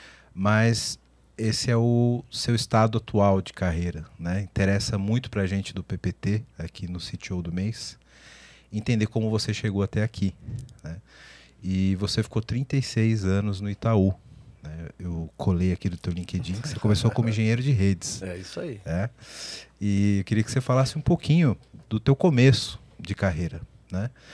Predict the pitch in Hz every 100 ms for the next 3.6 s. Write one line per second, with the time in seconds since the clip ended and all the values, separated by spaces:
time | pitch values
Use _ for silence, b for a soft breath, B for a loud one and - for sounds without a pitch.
0 | B B B _ 104 110 107 - - -
1 | 98 - 98 - 92 87 - 117 131 131
2 | 127 113 - 117 95 - 101 101 113 104
3 | - 92 85 98 117